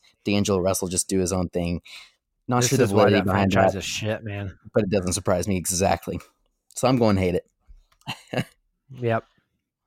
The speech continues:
Speaker 2: I'm with
Speaker 1: So
Speaker 2: you.
Speaker 1: the next one we have here is a team, uh, that most Thunder fans, I think, would just hate regardless of what they did roster-wise. <laughs> The Golden State Warriors.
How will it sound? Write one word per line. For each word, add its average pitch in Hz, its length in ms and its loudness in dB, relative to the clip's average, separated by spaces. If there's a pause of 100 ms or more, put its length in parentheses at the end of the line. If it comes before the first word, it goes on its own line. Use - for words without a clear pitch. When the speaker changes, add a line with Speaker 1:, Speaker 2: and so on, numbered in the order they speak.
(460)
Speaker 2:
I'm 151 100 -2
with 165 120 4
Speaker 1:
So 151 60 4
Speaker 2:
you. 127 180 4 (800)
Speaker 1:
the 120 80 -6
next 139 200 2
one 123 100 2
we 101 100 0
have 101 180 4
here 98 240 0 (300)
is 101 140 -2
a 98 40 0
team, 120 440 0
uh, 101 220 2 (800)
that 151 100 0
most 175 200 2
Thunder 104 200 2
fans, 104 220 0
I 98 80 2
think, 104 260 -2
would 95 180 -2 (180)
just - 200 -2
hate 101 340 -2 (680)
regardless 101 440 2
of 101 80 0
what 92 120 0
they 95 120 0
did 90 200 -2
roster-wise. 98 640 0 (380)
<laughs> - 160 -6
The 117 140 -2 (280)
Golden 175 180 4
State 143 220 2
Warriors. 90 440 0